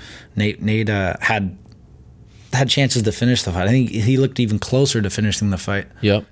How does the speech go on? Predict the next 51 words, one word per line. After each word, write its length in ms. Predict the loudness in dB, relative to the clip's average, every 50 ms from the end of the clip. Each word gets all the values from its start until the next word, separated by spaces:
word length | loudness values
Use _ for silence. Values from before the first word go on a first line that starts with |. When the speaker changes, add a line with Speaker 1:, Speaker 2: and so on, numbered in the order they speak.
| -10 _
Speaker 1:
than 120 | -4 -2
Conor 260 | 0 0 2 2 2 0
did. 200 | -2 -4 -8 -10 -14 -20 -20 -20 -20 -20 -20 -20 -6 -2
But, 300 | 0 0 0 -2 -6 -12 -20 -20 -16 -8
uh, 340 | -6 -6 -6 -6 -6 -10 -12 -12
but 120 | -8 -6 -6
you 80 | -6
can't. 300 | -2 -2 -2 -2 -2 -4 -6 -14 -20 -20 -20 -20 -20 -20 -20 -20 -20 -20 -20 -20 -20 -20 -20 -20 -20 -20 -20 -12 -6
Conor 280 | -2 0 2 2 2
won 220 | 2 2 2 2 2
one, 260 | 2 2 2 2 0
two, 300 | 0 -2 -2 0 0 0
and, 160 | 0 -2 -2 -2
and 160 | -4 -4 -2
four. 320 | -2 -2 -2 -2 -2 -4 -10 -16 -20 -20 -20 -8 -4
You 60 | -2
know, 180 | -2 -2 -2 -6 -6
uh, 220 | -4 -4 -4 -4 -4 -2
Nate's 480 | 0 2 2 4 2 0 0 -6 -8 -8
a 40 | -12 -10 -2
good 180 | 0 0 0
friend 220 | 2 0 2 4 4
of 60 | 4
mine, 180 | 4 4 4 4
and 120 | 4 4
I'm 200 | 4 4 2 2
all 140 | 2 2 0
for 240 | 0 0 2 2 4
him. 120 | 4 4
I'm, 220 | 2 2 0 -2 -6 -16 -20 -20 -20 -20 -20 -20 -20 -20 -20 -20 -20 -20 -20 -20 -16 -4
I 120 | -2 -2 0
thought 200 | 2 2 4 4
it 40 | 4
was 180 | 2 4 4
over. 140 | 2 2 4
I 100 | 2 0
thought 180 | 2 4 4 4
it 40 |
was 100 | 6 4
over 180 | 4 4 4 2
after 180 | 2 2 -2 -4
the 60 | 0
third. 180 | 2 2 2
I 40 | 2
thought 100 | 2 2 2
it 20 |
was 140 | 2 2 2
easy, 240 | 2 2 2 0 0
but 180 | 0 0 0
Speaker 2:
Sure. 180 | 2 2 2 4
Speaker 1:
Conor, 260 | 4 4 2 2 0